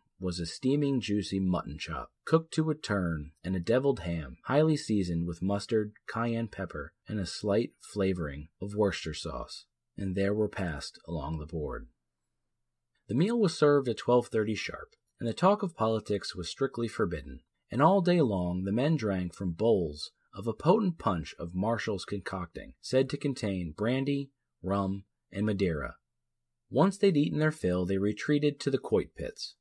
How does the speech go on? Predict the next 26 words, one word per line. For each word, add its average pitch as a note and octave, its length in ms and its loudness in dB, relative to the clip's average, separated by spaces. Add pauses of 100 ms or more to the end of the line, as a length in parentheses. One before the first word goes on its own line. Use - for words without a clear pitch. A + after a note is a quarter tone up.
(240)
Now, G#2 380 2
if G2+ 200 0
you're A#2+ 140 4
familiar C3+ 500 6
with G#2 280 0 (100)
the G2 140 0
modern G2 420 4
American F#2+ 520 2
backyard F#2+ 640 0
barbecue B2 520 6
game G2 260 0
of A2 220 -4
horseshoes, F2 680 0 (160)
then B2+ 500 2 (200)
you C#3+ 180 -2
pretty D3 300 2
much B2+ 240 0
have G#2+ 180 2
a G2+ 60 2
good G#2 220 2
idea F2 520 0
of G#2 100 -6
what E2+ 200 0
quoits - 360 -2
looked D2 260 -6
like. G#1 200 -8